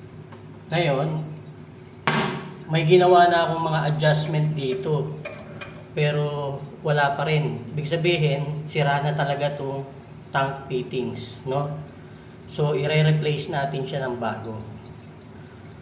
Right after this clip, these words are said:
So, ayan guys, ah, panoorin nyo lang ako. Isasara muna natin yung valve para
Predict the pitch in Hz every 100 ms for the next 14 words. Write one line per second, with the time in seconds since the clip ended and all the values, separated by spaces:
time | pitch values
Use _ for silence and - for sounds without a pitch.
0 | - - - 139 143 139 - 143 165 160
1 | - 151 123 123 120 120 113 - - -
2 | - - - - - - - - - -
3 | 143 147 156 156 156 156 151 151 160 185
4 | 185 - - - 143 - 143 143 147 143
5 | 143 143 143 143 135 139 156 151 - 135
6 | 127